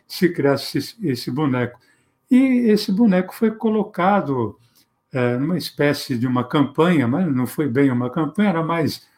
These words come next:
um happening, como fa-, como depois vieram a falar, dizendo que dava sorte.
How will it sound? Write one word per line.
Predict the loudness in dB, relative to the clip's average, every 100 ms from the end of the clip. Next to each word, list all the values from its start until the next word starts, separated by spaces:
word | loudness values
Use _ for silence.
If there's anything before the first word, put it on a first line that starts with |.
| _ -2
um | 0
happening, | 0 -2 -2 -2 -2 -2 -8 _ _ _
como | -6 -4 -4
fa-, | -8 -8 -8
como | -2 -2 0 -2
depois | 0 -2 -2 -2 -2
vieram | -2 -4 -4 -4
a |
falar, | -6 -6 -2 -2 -2 _ _ _ _
dizendo | 0 2 4 4
que | 2
dava | 0 0 -2
sorte. | -2 0 0 0 -8 -10